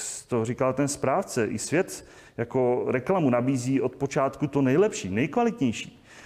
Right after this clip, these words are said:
A chce, dělá svět takové reklamy. Nalákat,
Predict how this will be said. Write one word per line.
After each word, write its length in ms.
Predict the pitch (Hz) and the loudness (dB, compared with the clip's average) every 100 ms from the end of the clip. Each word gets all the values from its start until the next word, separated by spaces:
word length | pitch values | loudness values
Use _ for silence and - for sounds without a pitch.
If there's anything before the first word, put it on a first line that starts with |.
| - | -8
A 280 | 104 110 110 | -2 0 0
chce, 360 | - - 165 | -4 -2 0
dělá 400 | 160 151 143 139 | 2 2 2 2
svět 360 | 123 - 139 135 | 0 0 -2 0
takové 280 | 135 - 139 | -4 0 2
reklamy. 440 | 147 226 226 113 - - - _ _ _ _ _ _ _ _ _ _ | 2 0 -2 -2 -10 -20 -20 _ _ _ _ _ _ _ _ _ _
Nalákat, 760 | 113 147 208 214 165 - - | -2 2 2 0 -2 -2 -12